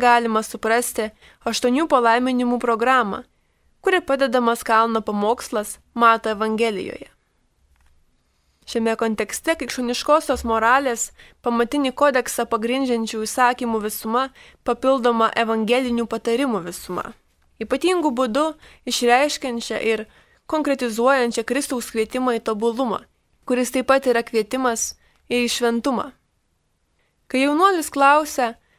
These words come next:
apie kažką daugiau, „Ko man dar trūksta?“, Jėzus su meile pažvelgia į jį. Ši meilė čia įgauna naują prasmę. Žmogų jo viduje šventoji dvasia veda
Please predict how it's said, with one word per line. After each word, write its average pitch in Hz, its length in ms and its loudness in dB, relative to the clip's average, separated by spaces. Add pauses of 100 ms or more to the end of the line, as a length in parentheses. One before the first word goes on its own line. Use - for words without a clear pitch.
(140)
apie 254 240 2
kažką 277 400 2
daugiau, 233 560 0 (540)
„Ko 294 140 -2
man 311 240 2
dar 320 200 4
trūksta?“, - 640 -4 (1040)
Jėzus 294 400 0
su 269 80 -2
meile 269 340 4
pažvelgia 220 600 -2
į 208 160 -4
jį. - 180 -8 (480)
Ši - 200 -4
meilė 320 460 2
čia 254 280 0
įgauna 247 540 2 (120)
naują 262 300 2
prasmę. 202 480 -2 (580)
Žmogų 233 480 2
jo 233 140 4
viduje 220 420 0
šventoji 220 540 0
dvasia 208 440 -2
veda 208 440 2